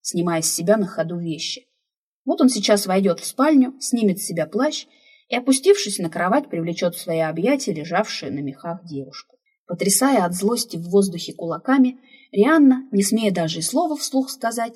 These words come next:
но про себя зло ругаясь, бросилась в противоположную сторону, чтобы не быть застигнутой своим хозяином.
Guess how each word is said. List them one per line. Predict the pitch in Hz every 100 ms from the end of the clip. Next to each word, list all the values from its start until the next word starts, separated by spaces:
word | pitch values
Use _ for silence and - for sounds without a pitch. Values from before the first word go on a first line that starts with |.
| _ -
но | 180
про | 160
себя | 170 - 180 185
зло | 170 170 170
ругаясь, | 160 202 277 247 - _ _ -
бросилась | 190 349 330 202 -
в |
противоположную | - - 170 175 185 185 170 156
сторону, | 147 - 269 277 226 - _ _
чтобы | - 214 196
не | 196
быть | 190 262
застигнутой | 190 160 - 196 202 190
своим | 165 165 160 165
хозяином. | 165 165 170 151 156 196